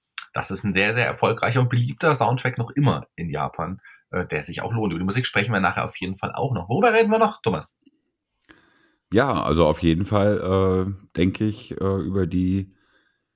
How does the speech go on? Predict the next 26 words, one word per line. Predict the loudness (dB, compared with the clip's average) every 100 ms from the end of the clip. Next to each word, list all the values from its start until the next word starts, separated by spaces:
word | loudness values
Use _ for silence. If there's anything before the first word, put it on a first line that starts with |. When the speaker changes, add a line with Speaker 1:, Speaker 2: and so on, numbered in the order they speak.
| _ _ _
Speaker 2:
ähm, | 0 2 2
was | 2 0
ja | 2
eigentlich | 4 4 0
das, | -2 2
meiner | 2 4 4
Ansicht | 2 2 0
nach | -2
das | -4
Interessanteste | -4 -6 -4 -4 -2 0 -2 -2 -2 0 0 0
an | 2
dem | 2
ganzen | 2 0 0
Film | -2 0 2 0
ist, | -2 -6 -6
die, | -2 0 0 -2
äh, | -2 -2 -2 -2 -4 -10 _ _ _
Zeitachsenverschiebungsgeschichte. | -4 -2 0 -2 -2 0 0 0 0 -4 -2 -2 2 2 2 -2 -14 _ -8 -2 0 0 -4 -4
Speaker 1:
Ja. | 0
Speaker 2:
<laughs> | 0 -2 _ _ -20 _ _ -4
Ne? | -2 0
Das | -2 -4
ist | -6 -4
ja | -4
eigentlich, | 0 0 0 -4 -4
äh, | -2 0 -2 -4